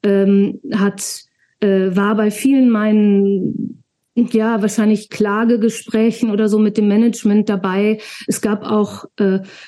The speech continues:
durch das Management einen etwas, äh, ja, unbeholfenen und nicht sehr hilfreichen Versuch, äh, äh, dafür zu sorgen, dass die Band, äh, zusammenbleibt. Das hat aber eigentlich eher alles nur verschlimmert. Und das hat mich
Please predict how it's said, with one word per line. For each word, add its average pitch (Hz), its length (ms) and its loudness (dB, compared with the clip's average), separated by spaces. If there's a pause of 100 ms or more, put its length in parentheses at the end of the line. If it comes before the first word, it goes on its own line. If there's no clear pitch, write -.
durch 247 240 0
das 254 160 -2
Management 220 720 2
einen 202 180 2
etwas, 196 420 -2
äh, 208 160 0 (240)
ja, 175 140 -2
unbeholfenen 208 720 0
und 202 120 2
nicht 196 140 -2
sehr 214 100 0
hilfreichen 202 600 -2
Versuch, 208 540 0 (500)
äh, 202 720 2
äh, 196 80 0
dafür 202 380 -2
zu 220 120 -2
sorgen, 208 300 2
dass 196 140 -2
die 214 120 0
Band, 196 480 0
äh, - 140 -2
zusammenbleibt. 240 1080 0
Das 202 220 -4
hat 196 120 -4
aber 185 220 -2
eigentlich 190 380 0
eher 202 440 -2 (160)
alles 202 260 0
nur 202 140 2
verschlimmert. 240 720 -2 (960)
Und 233 480 2 (560)
das 240 240 -2
hat 277 180 -2
mich 262 460 -2